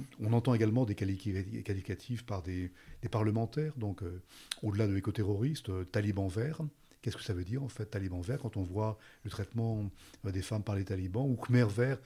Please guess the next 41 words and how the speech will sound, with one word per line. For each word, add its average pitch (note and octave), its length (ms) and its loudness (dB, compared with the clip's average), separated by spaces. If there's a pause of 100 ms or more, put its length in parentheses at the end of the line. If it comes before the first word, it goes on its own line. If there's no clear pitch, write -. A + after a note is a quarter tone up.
(180)
pour G2+ 120 -6
son G#2+ 120 -2
cul, G2+ 180 0
qui, - 140 -4
comme G#2 240 0
on G#2+ 80 4
a G2 40 0
connu G#2+ 220 2
le G2 80 0
génocide F#2 640 -2 (280)
au A2 60 -6
Rou-, F#2+ 260 -4
euh, F#2 280 -6 (200)
euh, G2 220 -6 (540)
euh, G#2 100 -6
au A2 80 -6
Cambodge. A#2+ 400 2
Donc, G#2 240 -4 (140)
ces - 140 0
qualificatifs, B2 680 2
euh, G2 220 -2 (300)
sont - 160 -4
pour G#2 140 0
moi A2+ 160 2
des, G2+ 160 -2 (360)
ils E3 120 -8
mon-, A#2 240 2
la, G2+ 160 -4
la G#2 140 -4
preuve A#2 220 -2
que A2 40 -4
quelque G2 200 -4
chose - 160 -4
se - 100 -4
passe, A#2 340 -4 (400)
euh, G#2+ 100 -6
qui - 160 -2
est, - 80 -4
qui A2 100 -4
est G#2+ 80 -2
important. F#2 440 -4